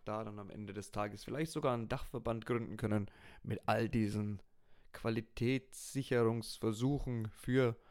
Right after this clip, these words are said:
Coaching-Bereiche. Und da ist einfach das Problem, es gibt wahrscheinlich sogar tatsächlich viele Möglichkeiten, sich als Coach verifizieren zu lassen,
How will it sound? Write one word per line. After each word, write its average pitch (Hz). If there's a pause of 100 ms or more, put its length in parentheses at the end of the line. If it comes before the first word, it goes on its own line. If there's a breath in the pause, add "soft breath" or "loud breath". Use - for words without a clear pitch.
(400 soft breath)
Coaching-Bereiche. 104 (680 soft breath)
Und 101
da 104
ist 110
einfach 98
das -
Problem, 110
es 107
gibt -
wahrscheinlich 117
sogar 101
tatsächlich 98 (260 soft breath)
viele 127 (380 soft breath)
Möglichkeiten, 123
sich 117
als 107
Coach 110
verifizieren 110
zu -
lassen, 113